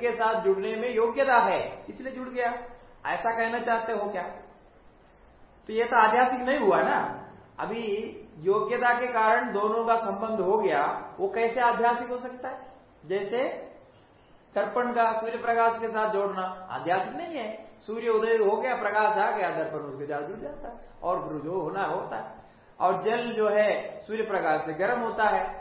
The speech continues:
उसमें योग्यता है, जल सूर्य प्रकाश के साथ, किरण के साथ संबंध करके गर्म होता है।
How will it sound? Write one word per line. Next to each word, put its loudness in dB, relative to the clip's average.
उसमें -6
योग्यता -2
है, 2
जल -4
सूर्य -4
प्रकाश -2
के -6
साथ, -4
किरण -4
के -8
साथ -4
संबंध -10
करके -10
गर्म -8
होता -12
है। -10